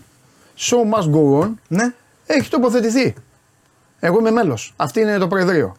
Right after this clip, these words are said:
Speaker 1: Έχουμε τοποθετηθεί. Δεν μας ενδιαφέρει καθόλου από τη στιγμή που τελείωσε το, από τη στιγμή που μπήκαν οι Ολλανδοί και οι Γάλλοι στον όμιλο, εμείς εδώ δεν ζούσαμε ούτε με όνειρα. Εδώ είναι.
Speaker 2: Ε, ναι.
Speaker 1: Αυτά είναι για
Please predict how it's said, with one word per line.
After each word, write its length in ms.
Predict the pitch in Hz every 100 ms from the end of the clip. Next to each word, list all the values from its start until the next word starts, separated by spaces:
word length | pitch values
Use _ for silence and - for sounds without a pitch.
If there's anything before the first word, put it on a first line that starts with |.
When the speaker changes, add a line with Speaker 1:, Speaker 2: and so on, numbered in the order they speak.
| _
Speaker 1:
Έχουμε 260 | 302 277 277
τοποθετηθεί. 640 | 247 233 202 285 175 117 _ _ _ _ _ _
Δεν 500 | 160 151 156 220 247
μας 200 | 214 151
ενδιαφέρει 880 | 165 151 135 - 175 196 208 220 226
καθόλου 760 | - 143 127 165 180 202 226 214
από 140 | 156
τη 60 | 131
στιγμή 420 | - 143 175 202
που 120 | 156
τελείωσε 500 | - 135 175 160 123
το, 120 | 139 -
από 180 | 143 143
τη 60 |
στιγμή 320 | - 151 175 165
που 100 | 143
μπήκαν 340 | 151 175 156
οι 40 |
Ολλανδοί 400 | 143 131 127 160
και 120 | 135 139
οι 60 |
Γάλλοι 280 | 117 147 147
στον 220 | 120 110
όμιλο, 400 | 113 120 151 220 - _ _ - - -
εμείς 340 | 196 214 202
εδώ 360 | 160 139 185 254 294
δεν 260 | 214 247 190
ζούσαμε 360 | 240 254 240
ούτε 140 | 262 214
με 100 | 160
όνειρα. 420 | 135 123 110 -
Εδώ 260 | 233 220 202
είναι. 240 | 120 92 - _ -
Speaker 2:
Ε, 40 | 190
ναι. 180 | 233 135
Speaker 1:
Αυτά 340 | 220 - 294 294
είναι 120 | 294
για 120 | 269